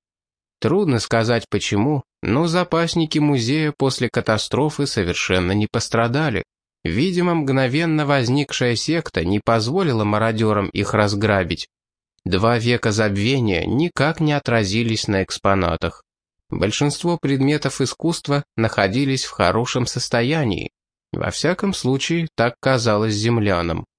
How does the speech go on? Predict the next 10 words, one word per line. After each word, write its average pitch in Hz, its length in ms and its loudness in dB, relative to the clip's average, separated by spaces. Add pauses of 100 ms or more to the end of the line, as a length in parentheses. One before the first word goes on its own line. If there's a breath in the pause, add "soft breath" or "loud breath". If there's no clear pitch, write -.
(380)
Петляя 170 520 0
между 156 400 0
шкафами 131 640 0
и 110 100 -4
полками, 139 600 0 (240)
Брук 123 420 0
уверенно 131 520 2
шагал 107 500 0
к - 80 -2
архиву. 104 640 0